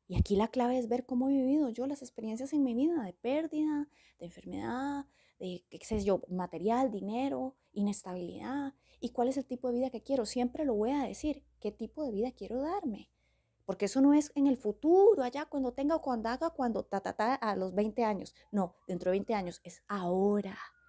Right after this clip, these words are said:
Ahora, entonces,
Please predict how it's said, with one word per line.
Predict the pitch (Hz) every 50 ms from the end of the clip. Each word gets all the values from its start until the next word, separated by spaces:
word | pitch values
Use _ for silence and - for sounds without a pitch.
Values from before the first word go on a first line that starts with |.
| _ _ _ _ _ _ _ _ _ _ _ - _ _ _ _ _ _ _ _ _ _ _ _ _ _ _ _ _ _ _ _ _ _ _ _ _
Ahora, | _ 175 175 170 170 180 185 196 208 196 175 170
entonces, | 170 - 214 214 214 202 - - 160 - -